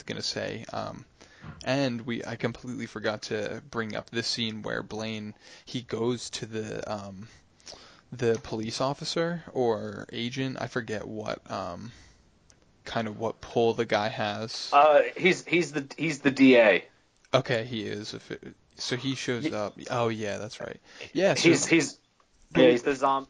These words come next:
Speaker 1: but
Speaker 2: zombie
Speaker 1: even
Speaker 2: D A.
Speaker 1: with that, in this episode, I forgot that Blaine completely makes his sort of official first move on Stacy Boss.
Speaker 2: Which that, yeah, which then l-,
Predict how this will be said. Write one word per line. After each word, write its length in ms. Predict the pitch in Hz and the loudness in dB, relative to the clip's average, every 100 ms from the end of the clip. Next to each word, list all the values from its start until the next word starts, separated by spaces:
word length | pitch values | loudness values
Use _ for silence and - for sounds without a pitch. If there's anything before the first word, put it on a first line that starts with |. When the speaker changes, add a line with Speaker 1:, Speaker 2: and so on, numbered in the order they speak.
| _ _ | _ _
Speaker 1:
but 100 | 117 | _
Speaker 2:
zombie 340 | - 127 156 175 | -6 -4 -4 -6
Speaker 1:
even 120 | 185 | -6
Speaker 2:
D 160 | 170 | -4
A. 20 | 196 | -4
Speaker 1:
with 80 | |
that, 300 | 151 127 160 - - | -4 -6 -10 -12 -6
in 180 | 143 | -4
this 200 | 123 127 | -4 -4
episode, 420 | 123 123 120 120 113 | -6 -6 -6 -4 -4
I 60 | |
forgot 460 | - 110 110 113 123 | -4 -6 -4 -4 -6
that 120 | 113 | -8
Blaine 360 | 110 113 113 120 | -4 -4 -6 -8
completely 640 | - 107 - 117 113 113 | -12 -14 -12 -10 -8 -10
makes 360 | 110 107 107 - | -10 -10 -10 -10
his 280 | 113 107 | -10 -8
sort 260 | - - 113 | -10 -8 -8
of 160 | 104 - | -10 -14
official 800 | 120 - 120 - 113 110 107 110 _ - - - _ _ _ | -16 -10 -8 -8 -8 -6 -8 -10 _ -20 -20 -20 _ _ _
first 560 | - - 123 117 - 131 | -20 -6 -4 -4 -6 -8
move 640 | 120 117 113 110 107 - | -8 -6 -6 -6 -10 -12
on 300 | - 113 107 | -6 -4 -4
Stacy 440 | - - 127 113 113 | -6 -6 -6 -8 -6
Boss. 580 | - - 123 - - - - _ _ _ _ _ _ | -6 -6 -8 -10 -12 -16 -20 _ _ _ _ _ _
Speaker 2:
Which 300 | 143 135 - | -4 -4 -2
that, 280 | 151 147 - 156 | 4 4 4 6
yeah, 140 | 156 | 6
which 240 | 135 123 | 6 4
then 180 | - 143 | 6 6
l-, 200 | 139 131 | 4 -2